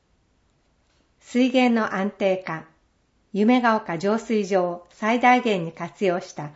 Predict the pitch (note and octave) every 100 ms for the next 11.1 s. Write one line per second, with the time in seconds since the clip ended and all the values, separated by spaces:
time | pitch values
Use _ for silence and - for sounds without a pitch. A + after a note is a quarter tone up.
0 | _ _ _ - - A#3 A#3 B3 A#3 -
1 | G#3 G#3 F3 D#3 G3+ G3 G3 F#3 E3 C#3
2 | C#3 - _ _ _ _ _ _ _ _
3 | _ _ _ _ _ _ _ _ _ _
4 | _ _ _ _ _ _ _ A3+ C4 B3+
5 | G3+ F3+ D#3 F#3+ - A3+ A#3+ B3+ B3 A#3+
6 | A#3 A3+ F#3 E3+ D#3+ D#3+ E3+ E3 D3+ -
7 | _ _ _ _ - A#3 B3 A#3+ G3+ F3+
8 | D#3 E3+ _ _ _ - - G#3 - C4
9 | A#3 G#3 F3+ E3 F3+ - A#3 B3 B3 A3
10 | F#3+ F3 G3 G#3 F3+ E3 E3+ F3 E3 D#3
11 | C#3+